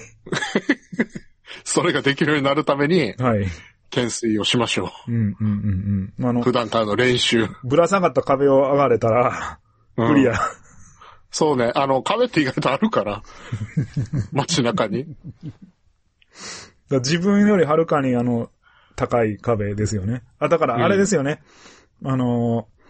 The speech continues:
Speaker 2: アメリカ映画にやはり出てくる、
Speaker 1: うん。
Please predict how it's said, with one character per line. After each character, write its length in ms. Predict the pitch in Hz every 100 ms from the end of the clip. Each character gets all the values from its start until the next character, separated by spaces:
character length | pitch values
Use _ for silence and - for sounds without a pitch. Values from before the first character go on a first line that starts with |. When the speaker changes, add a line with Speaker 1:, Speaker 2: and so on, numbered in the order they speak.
| - _ _ _
Speaker 2:
ア 80 | 143
メ 80 | 156
リ 100 | 160
カ 180 | 165 175
映 60 |
画 120 | 156
に 160 | 123 120
や 100 | 120
は 80 | 143
り 100 | 120
出 80 | 135
て 100 | 131
く 80 |
る、 420 | 117 127 110 90 87 _ _ _ _ -
Speaker 1:
う 60 |
ん。 300 | 117 113 107